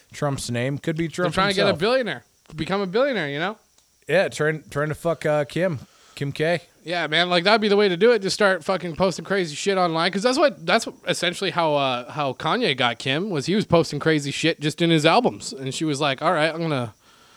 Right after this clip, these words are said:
Speaker 2: point this butt at you," you know, and
Speaker 1: Yeah, her
Speaker 2: now
Speaker 1: col-,
Speaker 2: she's a billionaire, and
Speaker 1: her
Speaker 2: he
Speaker 1: collagen injected butt.
Speaker 2: Yeah, ugh.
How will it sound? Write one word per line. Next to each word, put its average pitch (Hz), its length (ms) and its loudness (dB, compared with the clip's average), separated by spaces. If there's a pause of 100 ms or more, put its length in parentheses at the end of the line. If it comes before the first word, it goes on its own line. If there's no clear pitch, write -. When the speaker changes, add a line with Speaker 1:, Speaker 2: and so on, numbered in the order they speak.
(180)
Speaker 2:
point 165 260 -2
this 151 160 0
butt 156 240 4
at 147 220 4
you," 180 320 4 (440)
you 143 140 -8
know, 175 200 -6
and 131 340 -8 (260)
Speaker 1:
Yeah, 135 240 0
her 131 140 0
Speaker 2:
now 147 160 2
Speaker 1:
col-, 139 120 4
Speaker 2:
she's 175 100 2
a 165 40 0
billionaire, 165 400 0
and 127 140 -6
Speaker 1:
her 131 60 0
Speaker 2:
he 151 100 -4
Speaker 1:
collagen 123 640 -2
injected 113 680 -6
butt. 107 260 -6 (380)
Speaker 2:
Yeah, 139 260 -6 (100)
ugh. 170 280 -8